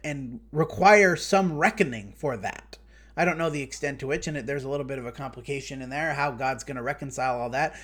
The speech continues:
Fortunately, I don't have to know all that. But it is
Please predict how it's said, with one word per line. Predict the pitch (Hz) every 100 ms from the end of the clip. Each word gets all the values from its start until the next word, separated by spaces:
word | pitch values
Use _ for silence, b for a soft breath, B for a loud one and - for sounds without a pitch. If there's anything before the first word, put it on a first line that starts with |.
| B
Fortunately, | 175 165 147 135
I | 131
don't | 123
have | 123 120
to | 110
know | 127 196
all | 147
that. | 113 135 151 b b b b b
But | 190 202
it | 190 190
is | 220 226 190